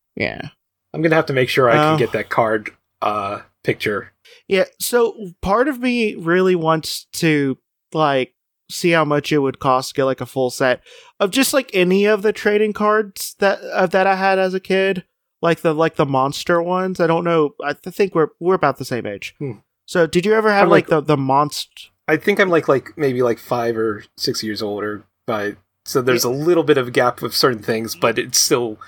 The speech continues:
Speaker 2: in the general same time, but
Speaker 1: Yeah. Yeah, so remember, like, uh, <sighs> it was,
Speaker 2: Yes.
Speaker 1: it was during that era where, like, it was, like, you know, l-, learning was cool
Speaker 2: <laughs>
Speaker 1: because it had, like, something, like,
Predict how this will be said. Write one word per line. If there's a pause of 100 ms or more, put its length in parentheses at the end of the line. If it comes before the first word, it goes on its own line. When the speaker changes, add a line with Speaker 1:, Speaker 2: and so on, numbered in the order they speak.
(280)
Speaker 2:
in
the
general
same
time,
but (380)
Speaker 1:
Yeah. (480)
Yeah,
so
remember,
like,
uh, (220)
<sighs> (220)
it
was,
Speaker 2:
Yes.
Speaker 1:
it
was
during
that
era (420)
where,
like,
it
was,
like, (300)
you
know, (460)
l-, (120)
learning
was
cool
Speaker 2:
<laughs>
Speaker 1:
because
it
had,
like,
something,
like,